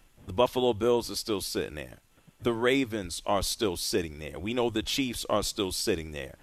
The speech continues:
And so if the Miami Dolphins wanna go ahead and take a seat at that table, knock themselves out. Let's see if they do it. Tua has to show through, oh, he's, uh,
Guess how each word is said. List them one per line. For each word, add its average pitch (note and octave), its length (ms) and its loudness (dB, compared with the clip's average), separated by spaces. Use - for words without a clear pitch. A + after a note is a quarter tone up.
And F2+ 100 -6
so A#2+ 100 2
if G#2+ 100 0
the A2+ 100 0
Miami B2 300 2
Dolphins A2+ 500 2
wanna A2 180 0
go G#2+ 160 2
ahead G#2 300 2
and G2+ 120 -6
take G2 200 -4
a F2 60 -4
seat A#2 220 -6
at G2 140 -2
that F#2 160 0
table, C3+ 460 2
knock D#2 320 0
themselves D#3+ 540 4
out. F#3 320 2
Let's A#2 160 0
see C#3+ 140 0
if C3+ 120 -2
they C3+ 140 0
do C#3+ 240 -2
it. - 100 -8
Tua G3+ 380 2
has B2+ 240 0
to G#2 160 -8
show D#2+ 480 0
through, A#2 460 0
oh, C3+ 380 6
he's, A2+ 340 -6
uh, F#2+ 380 2